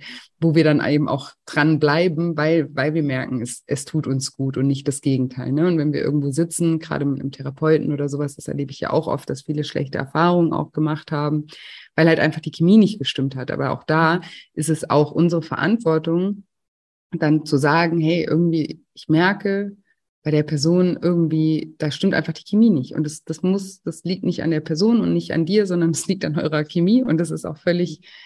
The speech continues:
Speaker 1: in Ordnung. Und dann darf man sagen, dann darf ich aber auch, ne, ich muss auch nicht jetzt Therapie an sich verurteilen oder Coaching an sich verurteilen oder was
Speaker 2: Schön.
Speaker 1: auch immer, sondern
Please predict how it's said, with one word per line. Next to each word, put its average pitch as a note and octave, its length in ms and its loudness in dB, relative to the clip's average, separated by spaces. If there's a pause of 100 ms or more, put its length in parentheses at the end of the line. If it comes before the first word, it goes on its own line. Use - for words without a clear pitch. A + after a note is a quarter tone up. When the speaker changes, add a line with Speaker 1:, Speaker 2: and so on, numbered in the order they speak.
(240)
Speaker 1:
in E3 140 6
Ordnung. F3 420 6
Und E3 60 6
dann E3 100 6
darf D#3+ 140 0
man E3+ 140 2
sagen, E3 180 0
dann D#3+ 300 -2
darf E3 220 0
ich - 140 -2
aber D#3+ 260 2
auch, D#3 240 -2
ne, G#3+ 220 4
ich - 220 -6 (140)
muss F#3 240 -2
auch - 140 2
nicht E3 160 2
jetzt D#3 260 -4
Therapie E3 580 0
an D#3+ 140 0
sich G3+ 240 -4
verurteilen F#3 840 -4
oder D#3 240 -4
Coaching G#3 500 -2
an E3 120 -4
sich E3+ 180 -6
verurteilen E3 640 -2
oder D3 240 0
was E3 140 0
Speaker 2:
Schön. - 80 -2
Speaker 1:
auch - 80 -8
immer, G3 320 6
sondern E3+ 340 4